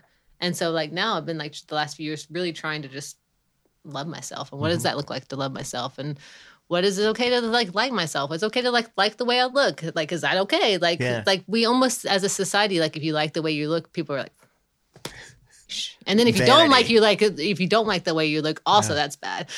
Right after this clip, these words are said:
Speaker 1: Like,
Speaker 2: Yeah.
Speaker 1: you have to kinda, like,
Speaker 2: No, I think
Speaker 1: pretend
Speaker 2: that's,
Speaker 1: like you
Speaker 2: I
Speaker 1: don't
Speaker 2: think
Speaker 1: like the
Speaker 2: that's
Speaker 1: way you
Speaker 2: more,
Speaker 1: look.
Speaker 2: I think that's more, uh, accepted now.
Speaker 1: Right.
Speaker 2: Is, is being insecure and not, and not being confident in your, you know, your, yourself and your body and all that. It's like you get shamed for being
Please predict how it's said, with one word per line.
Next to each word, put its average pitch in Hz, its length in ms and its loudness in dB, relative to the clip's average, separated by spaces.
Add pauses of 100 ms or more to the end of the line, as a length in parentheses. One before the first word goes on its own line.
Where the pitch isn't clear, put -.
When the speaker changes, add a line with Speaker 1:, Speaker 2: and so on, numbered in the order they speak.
Speaker 1:
Like, 120 100 0
Speaker 2:
Yeah. 202 80 4
Speaker 1:
you 311 100 8
have 277 180 4
to - 80 2
kinda, 233 340 4
like, 196 260 0 (320)
Speaker 2:
No, 175 240 4
I 170 80 2
think - 0 -
Speaker 1:
pretend 269 320 6
Speaker 2:
that's, 285 60 8
Speaker 1:
like 262 140 6
you 214 100 0
Speaker 2:
I - 40 6
Speaker 1:
don't 214 80 6
Speaker 2:
think 208 60 6
Speaker 1:
like 196 120 4
the 202 120 6
Speaker 2:
that's 185 60 4
Speaker 1:
way 180 140 4
you - 60 4
Speaker 2:
more, 143 200 6
Speaker 1:
look. 120 120 -4
Speaker 2:
I 127 40 -2
think 180 200 -2
that's 170 220 0
more, 120 560 0
uh, 110 360 -2
accepted 107 540 -4
now. 78 360 -8
Speaker 1:
Right. - 200 -4 (240)
Speaker 2:
Is, 117 420 -2
is 107 180 -6
being 110 280 -2
insecure 107 500 -6
and 95 100 -6
not, 95 300 -6
and 104 120 -6
not 95 300 -6 (480)
being 98 380 -4
confident 92 520 -8
in 90 60 -10
your, 92 360 -8
you 104 120 -10
know, 95 180 -10 (480)
your, 104 220 -6
yourself 104 460 -4
and 110 80 -8
your 104 80 -6
body 98 320 -2
and 95 100 -8
all 85 140 -4
that. 82 240 -8 (720)
It's - 140 -6
like 151 140 -2
you 139 80 0
get 120 140 -2
shamed 113 440 -2
for - 180 -8
being 101 340 -4